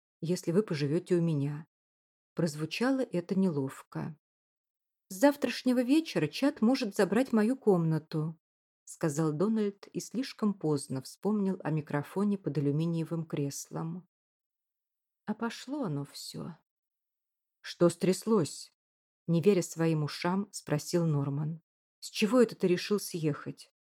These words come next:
«Мне приказали», ответил Дональд. «Что со мной за это сделают, не знаю.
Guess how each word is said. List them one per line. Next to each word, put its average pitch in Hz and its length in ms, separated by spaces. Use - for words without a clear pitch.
«Мне 233 260
приказали», 160 880
ответил 160 520
Дональд. 147 640
«Что - 300
со 254 200
мной 226 240
за 214 140
это 220 280
сделают, 202 800
не 233 140
знаю. 156 640